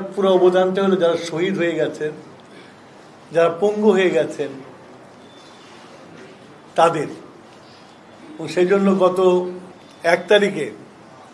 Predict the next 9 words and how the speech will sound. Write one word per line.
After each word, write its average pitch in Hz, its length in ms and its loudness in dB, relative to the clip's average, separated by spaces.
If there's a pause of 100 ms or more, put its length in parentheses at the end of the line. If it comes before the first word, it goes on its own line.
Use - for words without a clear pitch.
(880)
তারেক 170 280 2
রহমান 175 200 2 (120)
বলেছে 170 340 -2
যে 165 60 -4
বিএনপি 160 460 -4
ক্ষমতায় 156 420 -2
আসলে - 280 -6 (1400)
তাদের 160 420 -4
জন্য 160 180 -8